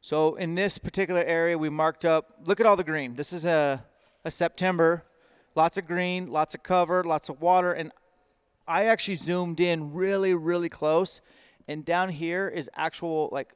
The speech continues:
the possible wallows. I'm pretty sure those are wallows. Those are wallows for sure. I actually wanna put some cameras in here, but this is, the elk are gonna like this. This is, like,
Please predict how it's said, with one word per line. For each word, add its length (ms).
the 80
possible 560
wallows. 640
I'm 240
pretty 260
sure 220
those 180
are 80
wallows. 540
Those 200
are 220
wallows 680
for 140
sure. 360
I 80
actually 180
wanna 120
put 140
some 140
cameras 340
in 100
here, 180
but 180
this 280
is, 340
the 120
elk 220
are 80
gonna 160
like 240
this. 180
This 220
is, 200
like, 280